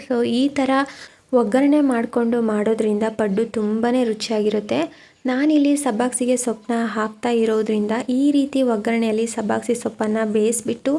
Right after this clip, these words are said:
ಪಡ್ಡುನ ಮಾಡೋದ್ರಿಂದ ತುಂಬಾ ಟೇಸ್ಟಿಯಾಗಿರುತ್ತೆ. ಈಗ ಚಿಕ್ಕದಾಗಿ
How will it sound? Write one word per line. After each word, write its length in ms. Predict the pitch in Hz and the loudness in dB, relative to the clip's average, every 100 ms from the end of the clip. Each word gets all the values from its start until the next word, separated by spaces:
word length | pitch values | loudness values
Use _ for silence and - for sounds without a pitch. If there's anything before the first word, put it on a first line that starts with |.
| 302 - - _ - | -4 -14 -20 _ -4
ಪಡ್ಡುನ 300 | 214 240 233 220 | -2 0 0 0
ಮಾಡೋದ್ರಿಂದ 460 | 220 214 220 214 233 240 226 | 0 -2 0 -2 -2 -4 -4
ತುಂಬಾ 300 | 214 226 240 254 247 | -2 0 0 0 0
ಟೇಸ್ಟಿಯಾಗಿರುತ್ತೆ. 720 | 220 220 226 220 214 214 220 330 - - - _ _ 277 262 | -2 -2 -2 0 0 -2 -2 -4 -6 -18 -20 _ _ 0 4
ಈಗ 100 | 285 311 | 4 2
ಚಿಕ್ಕದಾಗಿ 540 | 277 262 - 285 269 | 0 -2 0 2 2